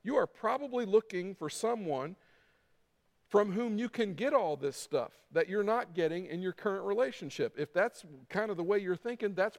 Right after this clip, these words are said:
probably why you're thinking that way. And you should at least know that as you, uh, are honest with yourself,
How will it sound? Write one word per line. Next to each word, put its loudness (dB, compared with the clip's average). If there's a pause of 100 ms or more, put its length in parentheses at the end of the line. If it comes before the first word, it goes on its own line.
probably -2
why 2
you're -2
thinking -6
that -10
way. -20 (1160)
And 2
you 0
should -2
at 2
least -2
know 0 (220)
that 2
as 2
you, -6 (440)
uh, -10 (1500)
are 4
honest -2
with -2
yourself, 0